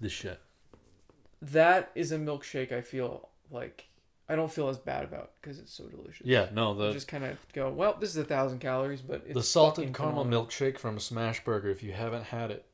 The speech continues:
Speaker 1: stop doing anything that you're doing right now because it's stupid compared to going out and getting a
Speaker 2: So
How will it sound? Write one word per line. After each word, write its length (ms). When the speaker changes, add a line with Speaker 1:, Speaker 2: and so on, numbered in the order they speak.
Speaker 1:
stop 460
doing 380
anything 500
that 120
you're 120
doing 300
right 220
now 140
because 320
it's 140
stupid 640
compared 460
to 60
going 320
out 160
and 100
getting 180
a 80
Speaker 2:
So 0